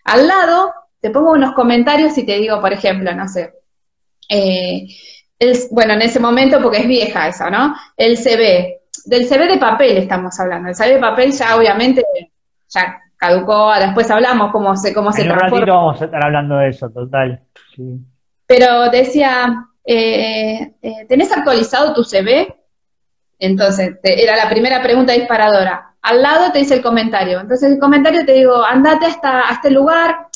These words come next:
Speaker 1: Eh, yo también tengo en mi, en recursos gratuitos tengo C V, pero ya están desactualizados, eh, modelos, y te, te direcciona a lugares donde vos podés conseguir modelos de C V.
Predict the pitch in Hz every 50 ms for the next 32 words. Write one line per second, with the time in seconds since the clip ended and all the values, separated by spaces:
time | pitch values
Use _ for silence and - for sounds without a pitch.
0 | - - - 202 208 - 302 302 285 269 277 285 277 233 220 220 208 202 202 202
1 | 196 190 196 196 190 185 190 190 196 196 190 190 196 196 196 190 190 190 185 190
2 | - 196 196 196 196 190 190 196 202 196 240 247 240 262 240 226 226 220 220 226
3 | 262 269 254 269 262 262 - - 262 254 247 247 240 240 240 247 240 240 - -
4 | - _ _ _ _ - 233 226 269 311 - 294 269 269 302 269 277 - 302 302
5 | 294 277 277 269 220 214 220 214 208 220 226 - 262 247 247 240 240 233 247 262
6 | 254 - _ _ _ _ _ _ _ - 202 202 202 196 202 220 254 277 285 302
7 | 285 254 233 233 240 240 240 240 - _ _ _ _ _ _ _ - 208 196 214
8 | 247 254 262 254 254 - 277 269 269 294 302 320 311 302 - - 359 359 381 370
9 | 349 302 277 311 339 370 370 311 294 269 254 240 269 302 311 - 320 311 302 -
10 | 285 269 247 240 247 254 240 262 285 294 269 277 269 254 226 214 214 233 247 233
11 | 233 208 190 190 - 196 180 180 170 170 -